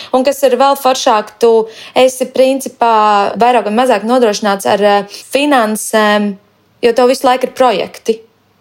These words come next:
Un baigi forši. Tu esi uz skatuves, tev ir nauda, tas tā rupji sakot, un tev viss ir, un viss baigi labi. To vēlmi būt, eh, priekšā, es laikam sajūtu, ka es, eh, diezgan patiesībā nejauši nonācu konkursā Supernova.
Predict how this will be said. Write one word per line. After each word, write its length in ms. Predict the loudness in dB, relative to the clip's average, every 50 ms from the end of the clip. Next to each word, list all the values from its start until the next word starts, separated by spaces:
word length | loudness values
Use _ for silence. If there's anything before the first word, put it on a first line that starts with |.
| _ _ _
Un 140 | -2 0 0
baigi 220 | 0 0 -2 -2
forši. 340 | -2 -2 -2 -2 -4 -6 -4
Tu 80 | -2 -2
esi 160 | -2 -2 -6
uz 60 | -10 -4
skatuves, 480 | -2 -2 -2 0 0 -2 -2 -2 -4 -4 -2
tev 160 | -2 -2 -2
ir 80 | -2 -2
nauda, 460 | 0 0 2 2 2 2 0 0 -2 -4 -8 -14
tas 160 | -14 -14 -4 -2
tā 140 | -2 0 2
rupji 240 | 0 0 -2 -4 -4
sakot, 460 | -2 -2 -2 0 0 0 0 0 -4
un 140 | -4 -2 -2 -4 -6 -8 -16 -10 -4
tev 160 | -2 0 0 0
viss 160 | 0 -2 -2 -4
ir, 100 | -2 -2
un 140 | -2 -4 -6 -10 -14 -10 -6
viss 200 | -6 -6 -2 -2
baigi 200 | -4 -2 0 0
labi. 160 | -2 -2 -4 -12 -4 _
To 80 | 2 2 2 2 2
vēlmi 460 | 2 2 4 4 2 2 2 0 -2 0
būt, 400 | 2 2 2 2 2 0 0 0 0
eh, 160 | 0 0 0
priekšā, 520 | 0 0 0 2 0 0 -2 -2 0 2 2 2 2 2 0
es 140 | -2 0 0
laikam 320 | 0 0 0 0 -2 -6
sajūtu, 480 | -8 -4 -2 -2 0 0 -2 -4 -6 -6
ka 160 | -4 -2 0
es, 240 | 0 -2 -4 -2 0
eh, 220 | 2 2 2 2 2
diezgan 460 | 2 0 0 0 -2 -4 -4 -4 -6 -8 -4
patiesībā 540 | _ 0 0 0 -2 -2 -4 -6 -4 -4 -2 -2 0
nejauši 560 | 0 0 2 2 0 0 -2 -2 -4 -6 -6 -8 -14 _ _ _ _ _
nonācu 1080 | -4 -2 0 2 2 2 2 2 2 2 2 2 0 -2 -6 -6 -2 -2 -2 -2 -2 -6 -12 _ _ _ _ _ _ -4
konkursā 420 | -2 -2 0 0 -2 0 0 -2
Supernova. 600 | -2 -2 -4 -2 -2 -2 0 0 0 0 0 -2